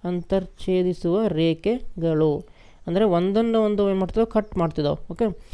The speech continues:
ಅದೇ ರೀತಿಯಾಗಿ ಇಲ್ಲಿ ನೋಡ್ಬೋದು ನೀವು ಆಪ್ಷನ್ ಟೂ ಅಲ್ಲಿ ಏನ್ ಮಾಡಿದೆ? ಈ ಥರ ಒಂದು ಲೈನ್ ಹೋಗಿದೆ. ಹೌದಾ? ಅದನ್ನ ಕಟ್ ಮಾಡುವಂಥ ಇನ್ನೊಂದು ಲೈನ್ ಇದೆ,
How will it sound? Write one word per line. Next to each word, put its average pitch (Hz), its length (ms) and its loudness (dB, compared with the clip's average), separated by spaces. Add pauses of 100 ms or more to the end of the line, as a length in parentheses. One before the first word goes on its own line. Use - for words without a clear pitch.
(200)
ಅದೇ 214 240 6
ರೀತಿಯಾಗಿ 214 540 2
ಇಲ್ಲಿ 208 140 2
ನೋಡ್ಬೋದು 196 360 2
ನೀವು 202 260 0
ಆಪ್ಷನ್ 185 360 0
ಟೂ 196 180 4
ಅಲ್ಲಿ 190 200 4
ಏನ್ 190 100 4
ಮಾಡಿದೆ? 190 220 2
ಈ 190 240 -4
ಥರ 190 180 0
ಒಂದು 190 280 2
ಲೈನ್ 180 240 0
ಹೋಗಿದೆ. 185 480 0 (260)
ಹೌದಾ? 185 160 2 (460)
ಅದನ್ನ 208 320 2
ಕಟ್ - 340 -4
ಮಾಡುವಂಥ 202 400 2
ಇನ್ನೊಂದು 196 360 2
ಲೈನ್ 202 200 2
ಇದೆ, 208 280 -2